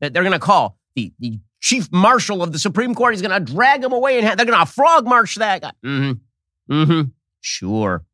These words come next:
Sure. According to the New York Times, the prosecutors offered Trump the chance to testify next week before the grand jury that has been hearing evidence in the potential case. Such offers almost im-, always indicate that an indictment is close.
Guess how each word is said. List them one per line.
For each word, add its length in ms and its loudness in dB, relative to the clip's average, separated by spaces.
Sure. 580 0
According 280 0
to 40 0
the 80 0
New 60 2
York 120 2
Times, 320 -4
the 60 -8
prosecutors 500 0
offered 300 0
Trump 180 -4
the 60 -10
chance 240 -4
to 60 -10
testify 400 0
next 200 -6
week 160 -8
before 280 0
the 60 -4
grand 220 0
jury 240 -10
that 60 -2
has 80 0
been 100 0
hearing 240 4
evidence 300 0
in 40 -8
the 60 -6
potential 320 -8
case. 340 -4
Such 180 -4
offers 320 0
almost 320 -4
im-, 140 0
always 260 0
indicate 360 -6
that 60 -4
an 60 -2
indictment 400 -4
is 140 -10
close. 340 -8